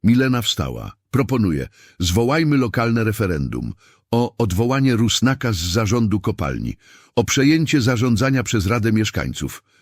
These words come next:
Wspólnie burmistrz spojrzał niepewnie, ale nie protestował. Tłum poruszył się jak fala. Ktoś klasnął, ktoś krzyknął:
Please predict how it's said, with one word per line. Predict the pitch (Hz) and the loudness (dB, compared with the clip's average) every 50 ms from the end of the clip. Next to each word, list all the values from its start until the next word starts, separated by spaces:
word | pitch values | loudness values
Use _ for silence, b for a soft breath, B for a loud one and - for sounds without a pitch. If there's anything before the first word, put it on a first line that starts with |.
| _ _ _ _ _ _ _ _ _ | _ _ _ _ _ _ _ _ _
Wspólnie | - - - - - - 139 131 110 90 73 65 64 62 60 | -2 -2 -2 0 0 2 2 2 2 0 -2 -2 -4 -6 -6
burmistrz | 60 64 92 95 87 85 90 85 78 - - - - - - | -4 -2 -2 0 0 0 -2 -2 -4 -6 -10 -10 -8 -6 -6
spojrzał | - - 110 113 101 78 67 73 71 | -6 -4 -2 -2 -2 -2 -4 -4 -4
niepewnie, | 69 67 64 - - 101 92 73 78 95 98 92 87 B B B B B B | -4 -4 -4 -4 -4 -4 -2 -2 -2 -2 -2 -2 -4 B B B B B B
ale | B 90 95 92 90 | B 0 0 2 2
nie | 92 92 82 | 2 0 0
protestował. | - 98 90 - 92 85 - - 87 64 52 62 58 57 57 - - b b b b b b - | -2 -6 -4 -4 -4 -6 -4 -4 -6 -6 -6 -10 -12 -12 -12 -14 -16 b b b b b b -2
Tłum | - 120 131 127 127 113 | 0 2 2 2 2 -2
poruszył | - - 110 107 104 113 110 98 - 104 98 82 | -2 0 0 0 0 0 -2 -2 -2 -2 -2 -2
się | - - 95 | -2 -2 -2
jak | 90 85 82 - - | 0 -2 -4 -6 -6
fala. | - 104 87 69 60 58 58 53 - _ _ - | -4 -4 -4 -4 -4 -8 -10 -12 -14 _ _ -10
Ktoś | - - 127 104 - - | -4 -2 -2 -2 -4 -4
klasnął, | - 110 120 117 101 - - - 67 64 60 60 58 - b b b b | -2 -2 0 0 -2 -4 -6 -6 -6 -8 -8 -10 -12 -14 b b b b
ktoś | b - - 107 87 - | b -4 -4 -2 -2 -4
krzyknął: | - - - 87 - - 101 95 92 | -6 -4 -4 -4 -2 -2 -2 -2 -2